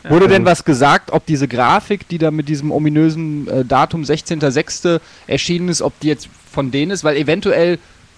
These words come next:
Speaker 3: Nee.
Speaker 2: beschweren wir uns jetzt darüber, dass sie was ankündigen, was sie gar nicht angekündigt
Speaker 3: Ja,
Speaker 2: haben.
Speaker 3: das ganze Ding war,
Speaker 1: Mhm.
Speaker 3: muss man ja auch sagen, das ganze Ding war von Anfang an nur ein Gerücht und ist auch
Speaker 1: Nee,
Speaker 3: nur
Speaker 1: ich, ich beziehe mich gar nicht auf dieses ominöse Bild. Ich finde das, also das kann natürlich absolut sein, dass das irgend-, irgendein Nerd da reingestellt hat, das ist ja auch egal, aber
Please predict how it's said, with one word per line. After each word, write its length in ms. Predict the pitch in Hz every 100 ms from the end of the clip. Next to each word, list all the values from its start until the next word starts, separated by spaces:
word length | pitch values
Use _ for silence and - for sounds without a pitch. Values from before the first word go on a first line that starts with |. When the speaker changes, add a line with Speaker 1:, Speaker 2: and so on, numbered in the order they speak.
| -
Speaker 3:
Nee. 100 | -
Speaker 2:
beschweren 380 | 143 156 190 247
wir 120 | 226
uns 140 | 180
jetzt 200 | 180 160
darüber, 300 | 175 160 180
dass 100 | 170
sie 80 | 185
was 140 | 165 147
ankündigen, 500 | 190 233 175 165 160
was 120 | 156
sie 40 |
gar 140 | 170 156
nicht 120 | 147
angekündigt 420 | 170 151 160 139
Speaker 3:
Ja, 80 | 151
Speaker 2:
haben. 40 |
Speaker 3:
das 140 | 185 -
ganze 240 | 202 196
Ding 240 | 180 220
war, 160 | 156 147
Speaker 1:
Mhm. 40 |
Speaker 3:
muss 140 | 156 175
man 140 | 180
ja 80 | 160
auch 100 | 202
sagen, 300 | 165 135 131
das 120 | -
ganze 220 | 156 156
Ding 160 | 156 170
war 160 | 151 139
von 140 | 147
Anfang 240 | 143 151
an 240 | 139 160 160
nur 160 | 156
ein 80 | 156
Gerücht 400 | 143 120 170 -
und 140 | 135 143
ist 140 | 143
auch 280 | - 135 156
Speaker 1:
Nee, 180 | 196 143
Speaker 3:
nur 220 | 160 156
Speaker 1:
ich, 60 |
ich 80 | 190
beziehe 280 | 190 202 254
mich 140 | 285 -
gar 160 | 226
nicht 140 | 214 196
auf 100 | -
dieses 260 | 208 196
ominöse 380 | 208 196 190 160
Bild. 260 | 143 262 156
Ich 180 | - -
finde 200 | 208 196
das, 180 | - -
also 220 | 165 156
das 160 | 143 -
kann 180 | 190
natürlich 400 | 165 151 165 185
absolut 220 | 170 170 147
sein, 160 | 202
dass 80 | 240
das 160 | 156 143
irgend-, 420 | 170 160 - -
irgendein 480 | 165 165 117 - 160
Nerd 180 | 165
da 80 | 165
reingestellt 340 | 165 240 - 156
hat, 80 | 143
das 80 |
ist 20 | 135
ja 80 |
auch 80 | 147
egal, 340 | 147 147 196 156
aber 280 | 147 147